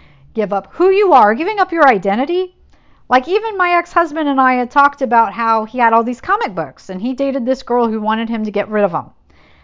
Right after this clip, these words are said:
I said, "I don't care how many comic books you have at all. I just care about you not having our furniture be replaced with the comic book boxes.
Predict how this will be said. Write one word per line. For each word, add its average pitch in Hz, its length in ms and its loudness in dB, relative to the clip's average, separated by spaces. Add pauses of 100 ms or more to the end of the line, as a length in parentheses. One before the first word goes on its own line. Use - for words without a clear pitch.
(120)
I 208 60 -8
said, 233 260 -2
"I 269 140 4
don't 381 180 -2
care 330 460 -4
how 311 180 -6
many 320 220 -4
comic 294 360 -2
books 285 240 -8
you 294 100 -10
have 269 300 -4
at 202 180 -2
all. 254 440 -2 (560)
I 285 100 0
just 392 180 -8
care 359 180 0
about 294 300 6
you 294 100 -4
not 262 320 4
having 254 420 -4
our 226 200 -2
furniture 269 680 2
be 226 140 -2
replaced 214 500 2
with 190 220 0
the 208 80 -4
comic 294 320 6
book 185 160 0
boxes. - 640 -6